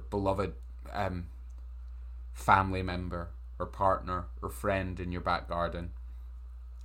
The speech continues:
uh, if you go to the government and tell them, uh, they'll give you a free T-shirt that says,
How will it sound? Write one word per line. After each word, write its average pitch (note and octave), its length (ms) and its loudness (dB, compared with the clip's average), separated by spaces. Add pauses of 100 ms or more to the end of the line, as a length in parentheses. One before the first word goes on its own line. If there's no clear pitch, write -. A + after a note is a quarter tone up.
(140)
uh, G#2+ 200 6
if - 160 -6
you A#2 60 0
go B2+ 240 4
to C3 160 -4
the A2 80 -2
government G#2+ 460 2
and G2+ 160 -4
tell C3 240 6
them, F2 320 -4 (420)
uh, G#2 220 6
they'll A#2 180 2
give A#2 160 2
you B2+ 140 2
a A#2+ 40 2
free C#3+ 220 4
T-shirt C#3+ 480 -2 (1120)
that G2 220 0
says, G2+ 600 4